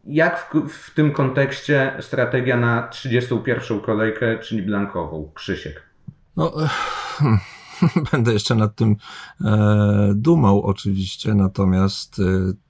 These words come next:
Speaker 2: tak jak podkreślaliśmy, no, z tych zawodników trzeba będzie się powoli wycofywać,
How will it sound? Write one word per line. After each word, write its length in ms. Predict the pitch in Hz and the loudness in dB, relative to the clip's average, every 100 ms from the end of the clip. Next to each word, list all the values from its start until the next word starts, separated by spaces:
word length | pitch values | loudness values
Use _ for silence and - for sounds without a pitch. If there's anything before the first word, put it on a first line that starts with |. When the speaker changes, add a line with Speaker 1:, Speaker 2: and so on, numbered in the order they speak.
| _ _ _ _ _ - | _ _ _ _ _ -4
Speaker 2:
tak 160 | 87 | -4
jak 140 | - - | -4 -4
podkreślaliśmy, 880 | 107 - 95 - 95 90 - 95 | -6 -2 -4 0 -4 -4 -4 0
no, 140 | 101 98 | 2 0
z 140 | - | -2
tych 160 | - 104 | -2 2
zawodników 480 | 104 101 92 104 - | 2 2 2 0 -4
trzeba 320 | - 98 98 | -4 0 2
będzie 320 | 98 90 104 | 2 0 0
się 100 | - | -2
powoli 520 | - 95 90 85 104 - - - - - _ | -2 0 0 0 -2 -4 -18 -20 -20 -20 _
wycofywać, 920 | - 107 101 107 - 90 95 123 - | -2 -2 0 0 0 0 0 0 -4